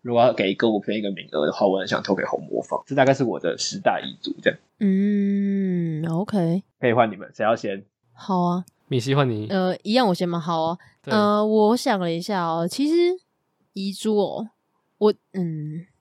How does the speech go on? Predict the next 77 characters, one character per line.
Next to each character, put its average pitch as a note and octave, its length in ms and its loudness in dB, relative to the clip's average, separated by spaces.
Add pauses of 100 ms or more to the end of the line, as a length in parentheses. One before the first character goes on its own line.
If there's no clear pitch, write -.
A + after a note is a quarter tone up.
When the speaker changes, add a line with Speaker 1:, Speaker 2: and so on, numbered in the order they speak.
Speaker 2:
我 G#3 140 6
原 B3+ 80 8
本 D4+ 160 6
其 A3 140 0
实 G3+ 100 0
很 F#3+ 160 4
多 F#3+ 160 4
片 G3 460 2
我 F3 180 4
一 G3+ 40 4
直 G#3 120 4
很 E3 100 4
想 D#3+ 200 0
投， D3+ 160 -6
但 G3+ 120 0
我 E3 60 0
发 F3 140 -2
现 E3+ 80 -2
他 F#3 80 0
们 F3 120 -2
都 E3+ 80 0
是 E3+ 60 -2
上 E3+ 200 -4
个 C3+ 120 -8
世 D3+ 160 -6
纪 D3 160 -12
的 G#2+ 80 -10
片， E3 240 -6 (160)
Speaker 1:
<laughs> - 240 -4
Speaker 2:
包 F3+ 140 2
括 F3+ 120 4
什 F3 80 -2
么 D3 120 -4
侯 D3 180 -4
孝 E3+ 160 0
贤 D3 140 -8
的 C#3 80 -8
《海 D3 120 -8
上 D#3 240 -2
花》 C#3+ 160 -2
啊， D3 320 0
然 D3 140 -8
后 D#3 480 -2
什 D3 140 -10
么， B2 440 -8 (120)
呃， C3+ 200 -6
我 - 80 -8
想 C3 160 -6
一 G2+ 60 -8
下 D3+ 160 -4
啊， - 100 -6 (300)
《花 F#3+ 160 2
样 F3+ 160 2
年 D3+ 180 -2
华》 C#3+ 180 -4
啊， F#2+ 420 -6
巴 E3 100 -2
拉 C#3 60 -2
巴 D3 120 -6
拉， C3+ 140 -4
大 E3 180 0
家 E3 60 0
知 E3 140 -10
道 D3+ 120 0
那 D3 120 -6
些 D3 120 -6
片， D#3 140 -6
全 F3 100 0
部 E3+ 80 2
都 F#3 80 6
是 F3+ 60 0
上 F3+ 120 2
一 D3 100 -2
世 - 240 -8
纪 D#3 120 -2
的 C#3 80 -2
片， - 160 0